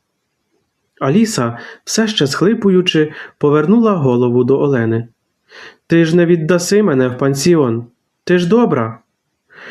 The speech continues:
Олена подивилась на розбиту чашку, на мокрий слід від дитячих чобітків у своєму коридорі.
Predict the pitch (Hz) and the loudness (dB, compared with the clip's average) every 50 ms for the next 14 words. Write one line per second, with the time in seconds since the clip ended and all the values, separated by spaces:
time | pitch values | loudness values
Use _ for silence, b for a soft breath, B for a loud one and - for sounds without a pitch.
0 | B B B B B 135 127 156 208 220 202 190 185 180 185 147 139 147 151 208 | B B B B B 0 2 2 2 2 2 2 0 0 0 0 2 2 2 2
1 | 233 214 202 190 - - - 139 127 131 120 117 120 131 120 123 131 120 - 160 | 2 0 0 -2 -2 -2 -2 -2 0 0 0 0 0 0 0 0 -2 -2 -2 -2
2 | 175 175 170 - - - 131 127 131 B B B B B B _ _ _ - 135 | -2 -2 -4 -4 -4 -2 -2 -2 -4 B B B B B B _ _ _ 0 0
3 | 131 131 131 127 117 - 135 127 123 123 - - 147 170 165 - - 139 135 131 | 2 2 2 0 0 0 0 0 0 0 0 0 0 0 0 0 0 0 0 0
4 | 131 135 139 139 - 139 131 127 - 139 139 - - 143 127 135 139 139 - - | 0 -2 -4 -2 -2 -4 -4 -2 -4 -4 -4 -4 -4 -4 -2 -2 -4 -6 -6 -4
5 | - 143 135 131 131 B B B B B B - 139 - 139 135 135 135 139 131 | -4 -2 -2 -4 -6 B B B B B B -6 -4 -2 0 0 0 2 0 0
6 | 131 123 127 139 131 135 127 127 131 127 131 127 123 135 - | 0 0 0 0 0 0 0 0 0 0 0 0 -2 -4 -6